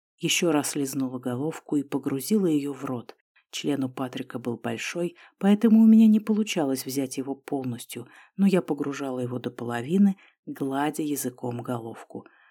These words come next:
Кажется, ему и этого было достаточно. На мгновение я выпустила ствол изо рта, так как уже не хватало воздуха,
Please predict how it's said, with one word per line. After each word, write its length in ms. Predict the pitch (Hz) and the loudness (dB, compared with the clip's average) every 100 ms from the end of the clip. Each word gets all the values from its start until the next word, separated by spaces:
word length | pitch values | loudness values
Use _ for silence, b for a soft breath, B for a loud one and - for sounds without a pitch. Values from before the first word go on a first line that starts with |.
| b _ | b _
Кажется, 480 | 214 214 208 202 190 | 2 2 2 -2 -4
ему 320 | 170 170 156 | -2 -2 0
и 120 | 139 | 2
этого 340 | 143 160 165 143 | 2 0 -2 -2
было 240 | 131 131 | -2 -2
достаточно. 800 | 127 127 - 120 - - - - _ _ _ _ _ _ | -4 -6 -8 -10 -10 -16 -16 -18 _ _ _ _ _ _
На 180 | 165 160 | -2 0
мгновение 640 | 160 156 156 170 156 147 | 2 2 2 2 4 4
я 160 | 139 139 | 4 -2
выпустила 540 | 156 151 127 - 135 | -6 -8 -10 -6 -6
ствол 380 | - - 139 131 | -6 -4 -2 -2
изо 200 | 123 123 | -4 -6
рта, 300 | - - 202 | -6 0 0
так 240 | 208 208 | 2 -2
как 220 | - 190 | -2 -2
уже 180 | 196 185 | -2 -2
не 100 | 175 | -4
хватало 540 | 151 - 170 170 160 156 | -4 -4 -2 0 -2 -4
воздуха, 540 | 156 151 151 - 147 | -4 -4 -6 -6 -10